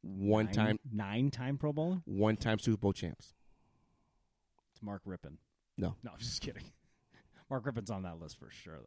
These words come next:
Speaker 2: though, right? <laughs> You're not saying nothing now, are you? I'm gonna say, you said one-time Super
Speaker 1: One,
Speaker 2: Bowl?
Speaker 1: one time.
Speaker 2: He's, he wasn't M V P, he just went to it.
Speaker 1: No, right.
Speaker 2: I'm gonna say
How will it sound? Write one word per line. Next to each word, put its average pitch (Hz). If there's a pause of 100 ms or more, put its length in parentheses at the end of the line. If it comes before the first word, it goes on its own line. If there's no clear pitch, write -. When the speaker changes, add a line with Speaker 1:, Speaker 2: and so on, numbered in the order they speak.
(800)
Speaker 2:
though, 214 (140)
right? 185
<laughs> -
You're 208
not 190
saying 233
nothing 185
now, 185
are 185
you? 160 (1500)
I'm 123
gonna 135
say, 113 (1040)
you 131
said 120
one-time 135 (160)
Super -
Speaker 1:
One, -
Speaker 2:
Bowl? 151
Speaker 1:
one 95
time. 82 (120)
Speaker 2:
He's, 131
he 117
wasn't 139
M 127
V 117
P, 117
he 113
just 101
went 101
to 92
it. 95
Speaker 1:
No, 101 (100)
right. - (1900)
Speaker 2:
I'm 107
gonna 98
say 85